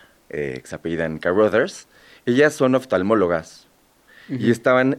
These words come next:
Speaker 1: eh, tratando, o, eh, estrabismo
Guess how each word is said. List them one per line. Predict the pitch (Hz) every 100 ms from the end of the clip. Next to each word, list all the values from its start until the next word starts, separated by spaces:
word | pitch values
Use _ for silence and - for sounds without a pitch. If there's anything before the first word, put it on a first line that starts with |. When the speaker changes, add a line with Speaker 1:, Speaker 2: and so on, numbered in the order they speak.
| -
Speaker 1:
eh, | 95 90 85 85 80 -
tratando, | 95 - 110 110 113 110 -
o, | 95 95
eh, | 87 85 80 80 76 73 71 67 67 69 - -
estrabismo | 113 - 113 113 147 120 180